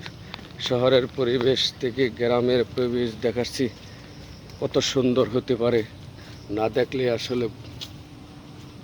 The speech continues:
কল্পনা করা যাবে না। কত সৌন্দর্য জায়গা রয়েছে প্রাকৃতিক গ্রামগঞ্জে। আপনাদের দেখানোর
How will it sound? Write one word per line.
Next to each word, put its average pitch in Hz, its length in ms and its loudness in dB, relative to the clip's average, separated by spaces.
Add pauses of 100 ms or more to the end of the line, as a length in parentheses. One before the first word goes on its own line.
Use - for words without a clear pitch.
কল্পনা 123 420 2
করা 110 240 2
যাবে 110 260 2
না। 110 100 -2 (1900)
কত 127 180 -6
সৌন্দর্য 107 720 -2
জায়গা 104 240 -2 (960)
রয়েছে 110 440 2 (1300)
প্রাকৃতিক 113 640 -6 (1080)
গ্রামগঞ্জে। 104 720 2 (1160)
আপনাদের 113 580 -2 (1120)
দেখানোর 117 400 2